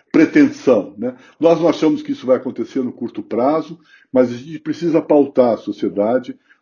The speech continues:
numa discussão cada vez mais centrada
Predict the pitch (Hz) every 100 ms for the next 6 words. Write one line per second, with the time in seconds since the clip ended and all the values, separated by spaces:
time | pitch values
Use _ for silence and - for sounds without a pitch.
0 | 127 127 123 - 107 - 139 135 131 113
1 | 117 175 160 127 123 117 90 - _ _
2 | _ - 160 151 - 127 127 123 135